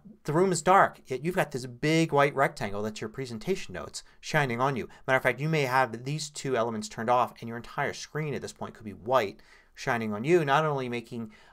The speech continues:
uh, you more visible where you want the screen behind you to be the most visible thing, but also it's hard on your eyes. You're staring at white text and then you stare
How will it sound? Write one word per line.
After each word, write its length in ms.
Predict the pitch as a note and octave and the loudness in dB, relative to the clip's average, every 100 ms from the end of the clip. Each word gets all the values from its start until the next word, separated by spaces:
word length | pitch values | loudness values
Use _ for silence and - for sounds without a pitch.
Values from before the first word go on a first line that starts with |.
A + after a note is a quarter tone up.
| - | -2
uh, 320 | A#2 A2 G#2+ G#2 - - | 2 4 2 -2 -16 -18
you 240 | A#2+ C#3+ | -6 -2
more 200 | E3+ C#3+ | 2 4
visible 500 | G#2+ B2 A#2 G#2 G2+ - - - | 4 0 0 0 0 -2 -20 -12
where 500 | A2+ A#2 A2+ G#2+ A2 | -2 2 2 2 -2
you 140 | C#3 B2 | -8 -4
want 180 | A#2+ | -4
the 80 | A2 | -6
screen 260 | - D#3+ D#3 | -8 -6 -6
behind 380 | D3 - F#3+ F3 | -6 -2 0 0
you 80 | |
to 80 | G#2 | -2
be 160 | G2 G#2+ | -4 -6
the 60 | |
most 200 | G2 G2 | -6 -8
visible 260 | G2+ F#2+ F2 | -10 -10 -10
thing, 280 | - G2+ - - - | -8 -8 -8 -10 4
but 120 | D#3 | 8
also 320 | D#3+ D#3+ C3+ | 8 8 4
it's 120 | B2+ | 4
hard 180 | B2 B2 | 2 2
on 100 | G#2+ | 4
your 100 | G#2+ | 4
eyes. 260 | G#2+ E2+ - | 4 2 -4
You're 100 | G#2+ | -8
staring 380 | - A2 A2 | -4 -4 -4
at 140 | G2 - | -6 -8
white 260 | G#2 G2+ | -8 -6
text 340 | - D#3 D#3 - | 2 2 2 -2
and 140 | A2 | -6
then 80 | G#2+ | -6
you 80 | G#2 | -8
stare 380 | - A2+ G#2+ | -6 -4 -4